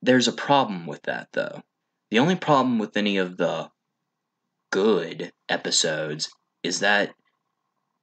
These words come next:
they're just not bad episodes. I wouldn't call them necessarily good episodes. They were just really, really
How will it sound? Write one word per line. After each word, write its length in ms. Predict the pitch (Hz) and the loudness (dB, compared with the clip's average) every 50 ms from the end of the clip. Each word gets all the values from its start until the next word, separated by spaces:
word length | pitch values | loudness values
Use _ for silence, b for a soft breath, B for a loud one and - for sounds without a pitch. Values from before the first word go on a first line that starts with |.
| _ - | _ -4
they're 100 | - 101 | -2 0
just 240 | - 127 110 - | 0 2 0 0
not 440 | 104 98 104 113 104 - - 90 - | 2 2 2 2 0 -2 -4 -10 -8
bad 560 | - 98 92 101 95 85 80 76 76 76 - - - | -2 0 2 2 2 2 0 -2 -4 -8 -6 -6 -4
episodes. 760 | - - - 78 - - - 80 78 85 85 80 78 - - - | -4 -4 -4 -2 0 0 0 0 -2 -2 -4 -4 -4 -4 -2 0
I 100 | 82 92 | 0 2
wouldn't 320 | 98 120 120 117 107 - | 2 2 2 0 -2 -4
call 240 | - - 104 107 98 | 0 2 2 2 2
them 180 | 92 92 90 | 0 -2 -4
necessarily 580 | 87 90 - - - - - 87 87 82 82 78 | -2 -2 -2 -2 -2 -2 -2 -2 -2 -4 -6 -8
good 260 | 78 - - 82 85 | -8 -6 -4 -2 0
episodes. 600 | 104 104 - 123 - - - 117 117 120 117 107 | 0 -2 -2 -2 -2 2 2 4 4 4 2 2
They 80 | 95 92 | 2 2
were 120 | 92 92 | 2 2
just 240 | 90 92 92 87 - | 0 -2 -4 -6 -6
really, 400 | 76 80 85 90 104 117 120 117 | -8 -4 -2 0 2 2 2 2
really 400 | 95 87 90 92 95 92 85 | 0 0 0 0 0 -2 -4